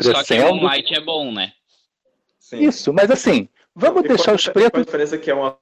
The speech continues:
Speaker 3: ator só, que vai gravado a vida inteira,
Speaker 2: Sim,
Speaker 3: né? Que, tipo
Speaker 2: mas é o mesmo tipo de história sobre, entre aspas, nada, né? História sobre a vida não é assim,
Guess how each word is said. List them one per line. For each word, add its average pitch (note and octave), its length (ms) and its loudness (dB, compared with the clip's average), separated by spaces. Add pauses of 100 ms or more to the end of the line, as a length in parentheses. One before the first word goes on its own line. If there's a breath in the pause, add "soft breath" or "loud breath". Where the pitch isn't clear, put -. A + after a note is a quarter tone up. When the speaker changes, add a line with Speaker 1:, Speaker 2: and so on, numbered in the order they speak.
Speaker 3:
ator - 200 -6
só, B2 500 -4
que A#2+ 120 -16
vai A#2 80 -8
gravado A#2+ 360 -6
a A2+ 40 -8
vida A#2 140 -14
inteira, A#2 280 -10
Speaker 2:
Sim, G3 320 2
Speaker 3:
né? G2 40 -12
Que, - 80 -18
tipo - 400 -20
Speaker 2:
mas E3+ 260 2
é G#3 120 6
o G#3+ 80 4
mesmo A#3 380 2
tipo - 300 -4
de G3 80 -6
história F#3+ 360 2
sobre, F#3 360 2
entre F3+ 220 0
aspas, E3 360 2
nada, G2+ 500 2 (280)
né? C#3+ 240 2
História D#3 400 2
sobre C3+ 280 2
a B2 60 4
vida D#3 260 0
não C#3+ 200 2
é E3+ 120 4
assim, C3+ 320 -2